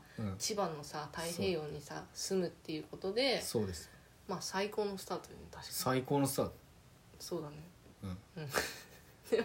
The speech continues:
Speaker 2: もさ、それをさ、考えるとさ、
Speaker 1: うん。
Speaker 2: やっ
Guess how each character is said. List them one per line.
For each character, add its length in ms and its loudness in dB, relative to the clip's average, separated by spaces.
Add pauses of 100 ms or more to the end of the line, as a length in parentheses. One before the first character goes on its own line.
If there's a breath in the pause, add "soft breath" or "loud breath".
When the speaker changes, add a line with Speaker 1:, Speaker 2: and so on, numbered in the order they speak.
Speaker 2:
も 100 2
さ、 260 -2 (1400 loud breath)
そ 260 6
れ 160 0
を 100 4
さ、 240 4
考 140 0 (200)
え 160 0
る 100 2
と 120 -10
さ、 360 0 (280 loud breath)
Speaker 1:
う 60 -2
ん。 160 -2 (540 loud breath)
Speaker 2:
や 120 -2
っ 40 -6